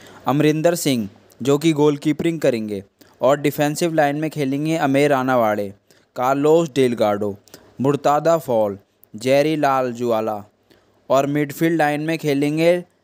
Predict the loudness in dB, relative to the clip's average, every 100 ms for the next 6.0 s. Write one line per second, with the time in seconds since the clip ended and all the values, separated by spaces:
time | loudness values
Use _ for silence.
0 | _ 0 0 2 0 2 0 0 -8 -6
1 | -6 -6 -12 _ -20 _ 0 0 0 0
2 | 2 0 0 -4 -12 _ _ _ _ -2
3 | -2 0 0 0 0 -10 _ _ _ _
4 | -2 -2 0 0 2 0 0 -2 -4 -8
5 | -6 -4 -2 0 -2 2 2 2 -2